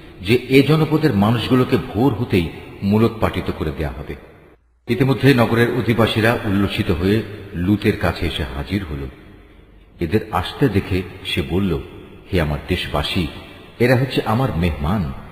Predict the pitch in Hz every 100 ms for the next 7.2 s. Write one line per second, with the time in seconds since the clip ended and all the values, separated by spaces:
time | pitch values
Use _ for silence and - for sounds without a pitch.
0 | - - - 110 117 143 143 156 - 92
1 | - 131 147 - 87 - 104 113 113 95
2 | 117 131 - - 85 80 82 92 - 76
3 | - 80 113 147 87 71 67 - - -
4 | - - - - - 113 131 107 101 127
5 | 120 117 113 76 - 87 127 80 76 78
6 | 76 90 - 87 85 98 87 82 - 80
7 | 82